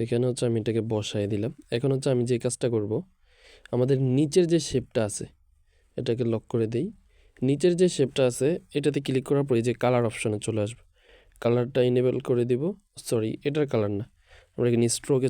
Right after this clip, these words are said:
চলে আসবো। আসার পর এই যে এখানে একটা প্লাস আইকন দেখতেছেন, এই প্লাস আইকনে ক্লিক করে দিবেন। তারপর এই যে এখানে পেন্সিলের পাশে আর একটা, এ, অ, ক্লার-, এ, চিহ্ন দেখতেছেন, এটাতে ক্লিক করে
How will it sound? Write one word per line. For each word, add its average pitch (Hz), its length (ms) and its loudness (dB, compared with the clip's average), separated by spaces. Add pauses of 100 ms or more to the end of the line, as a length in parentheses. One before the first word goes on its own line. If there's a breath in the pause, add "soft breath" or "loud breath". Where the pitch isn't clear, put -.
চলে 131 200 2
আসবো। 123 240 0
আসার 123 260 -2
পর 110 120 -2 (640 soft breath)
এই 127 120 2
যে 131 120 4
এখানে 135 220 2
একটা 131 180 -2
প্লাস 117 280 0
আইকন 120 280 0
দেখতেছেন, 127 380 -6 (160)
এই 123 140 0
প্লাস 110 240 -2
আইকনে 107 280 -2
ক্লিক - 220 -6
করে 104 180 -2
দিবেন। 107 180 -6 (640 loud breath)
তারপর 131 280 0 (140)
এই 147 120 2
যে 151 120 2
এখানে 139 220 0 (100)
পেন্সিলের 127 480 0
পাশে 120 260 0
আর 113 140 0
একটা, 113 220 -4 (540 soft breath)
এ, 117 120 0 (640)
অ, 120 80 -2 (240)
ক্লার-, 117 360 0
এ, - 20 2 (420)
চিহ্ন 135 160 0 (140)
দেখতেছেন, 143 380 -2
এটাতে 120 260 -4
ক্লিক 104 240 -6
করে 98 140 -2